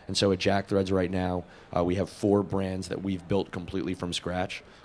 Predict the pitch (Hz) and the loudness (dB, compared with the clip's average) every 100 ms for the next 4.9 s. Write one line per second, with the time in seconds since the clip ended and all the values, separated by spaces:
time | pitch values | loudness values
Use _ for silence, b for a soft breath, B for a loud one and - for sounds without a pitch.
0 | B 104 101 98 92 92 92 90 87 87 | B 0 2 2 -2 -2 -2 -2 -4 -6
1 | 80 92 90 87 80 B B B - 107 | -2 0 2 0 -4 B B B -4 0
2 | 110 104 - 95 - 95 95 95 95 92 | 2 2 2 0 0 0 0 0 0 -2
3 | 90 85 101 104 104 98 95 90 98 - | -4 -4 0 0 0 -4 -4 -6 -4 -2
4 | 92 - 92 92 92 92 90 90 - | -2 -2 0 0 0 -2 -2 -4 -6